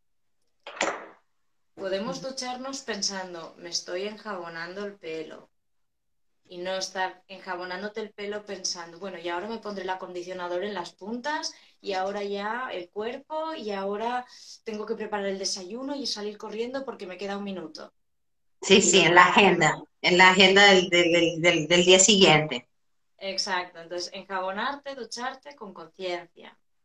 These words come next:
Speaker 1: Son dos tonterías que, que es como lo de masticar cuando comes, notando el sabor, no como un pato que engulles, <laughs> sino
Speaker 2: Ujú.
Speaker 1: yo soy de comer rápido, ¿eh? Soy la primera.
Speaker 2: Sí, yo también. <laughs>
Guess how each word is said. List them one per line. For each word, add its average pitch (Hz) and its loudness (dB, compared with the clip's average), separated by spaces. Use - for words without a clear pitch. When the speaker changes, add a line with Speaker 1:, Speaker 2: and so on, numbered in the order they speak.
Speaker 1:
Son 233 -8
dos 277 -4
tonterías 285 -12
que, 165 -6
que 190 -14
es 185 -8
como 233 -6
lo 233 -6
de 208 -6
masticar 190 -8
cuando 196 -14
comes, 269 -8
notando 208 -8
el 247 -8
sabor, 208 -6
no 190 -10
como 240 -10
un 208 -10
pato 175 -10
que 160 -16
engulles, 180 -4
<laughs> 233 -4
sino 262 -4
Speaker 2:
Ujú. 185 0
Speaker 1:
yo 185 -10
soy 226 -4
de 220 -4
comer 185 -8
rápido, 151 -8
¿eh? 233 -4
Soy 208 -12
la 175 -8
primera. 160 -12
Speaker 2:
Sí, 196 12
yo 196 10
también. 190 10
<laughs> 254 8